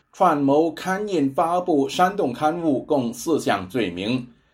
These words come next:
警方在法院外严密布防，现场有大约一百名警员戒备，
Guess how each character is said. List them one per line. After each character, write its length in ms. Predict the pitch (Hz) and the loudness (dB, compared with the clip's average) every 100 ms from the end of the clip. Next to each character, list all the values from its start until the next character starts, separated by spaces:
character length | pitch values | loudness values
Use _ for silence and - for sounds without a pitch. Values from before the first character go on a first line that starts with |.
| _ _ - | _ _ -4
警 240 | 156 151 | 0 2
方 240 | 180 180 | 4 4
在 280 | 190 180 139 | 4 4 4
法 240 | 135 110 95 | 2 0 0
院 300 | 139 127 127 | 0 0 2
外 220 | 135 120 | 4 4
严 280 | 113 113 143 | 2 0 0
密 140 | 185 | 0
布 240 | 123 127 95 | -2 -2 -4
防， 400 | 98 95 120 135 | -2 -2 -2 -6
现 320 | - 214 156 | -2 0 0
场 320 | 123 117 104 113 | 0 -2 -2 -2
有 160 | 110 | 0
大 180 | 107 143 | 4 4
约 260 | 123 160 175 | 4 2 0
一 160 | - 143 | -2 -2
百 300 | 120 110 107 | 0 0 0
名 240 | 117 139 | -2 -4
警 200 | 135 107 | -4 -6
员 240 | 92 98 127 | -2 -2 -2
戒 280 | 123 104 92 | 0 0 2
备， 360 | 120 104 90 | 2 2 -2